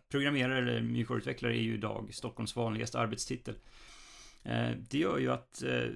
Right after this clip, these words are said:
snittåldern på de som jobbar som programmerare idag, den, den är fortfarande typ två år. Och det är inte för att folk slutar i drivor, det är bara för att så väldigt många börjar. Och, och det innebär ju att de flesta kommer in och man har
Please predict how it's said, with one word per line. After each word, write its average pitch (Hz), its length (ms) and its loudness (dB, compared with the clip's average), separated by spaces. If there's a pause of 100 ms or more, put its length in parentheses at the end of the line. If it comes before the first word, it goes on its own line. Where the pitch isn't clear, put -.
snittåldern 165 840 -2
på 156 100 -2
de 127 220 4
som 120 160 0
jobbar 120 240 0
som 117 100 -2
programmerare 123 400 0
idag, 110 200 2
den, 135 280 0
den 127 140 2
är - 40 0
fortfarande 165 500 0
typ - 320 -8
två 143 340 4
år. 117 180 2
Och 127 60 0
det 156 80 6
är - 20 6
inte 202 140 2
för 131 120 2
att 113 160 2
folk - 300 -2
slutar 135 880 0
i 170 60 4
drivor, 120 460 2 (200)
det 143 80 -2
är 139 40 0
bara 131 180 4
för 127 100 -4
att 110 60 -12
så 123 140 -4
väldigt 113 480 -2
många 107 300 2
börjar. 120 480 2 (840)
Och, 135 340 4
och 139 160 -2
det 156 80 4
innebär 139 260 2
ju 123 60 6
att 120 60 -2
de 135 100 -2
flesta 156 580 0
kommer 202 300 -4
in 120 520 4 (540)
och 147 100 -2
man 160 140 0
har 131 640 4